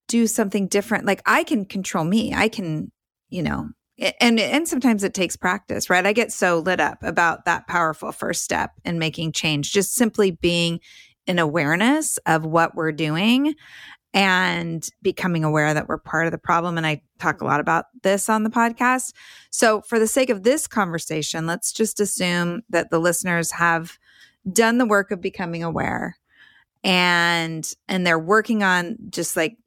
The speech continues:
shifting up the internal experience. And it's so funny, you know, in the positive discipline community, there's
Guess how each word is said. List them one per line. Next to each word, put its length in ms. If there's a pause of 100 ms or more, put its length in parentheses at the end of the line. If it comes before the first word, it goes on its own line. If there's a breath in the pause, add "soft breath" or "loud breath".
(140)
shifting 560
up 140 (120)
the 140
internal 400
experience. 500
And 100
it's 140
so 160
funny, 400
you 100
know, 300
in 100
the 60
positive 460
discipline 400
community, 560 (340 loud breath)
there's 180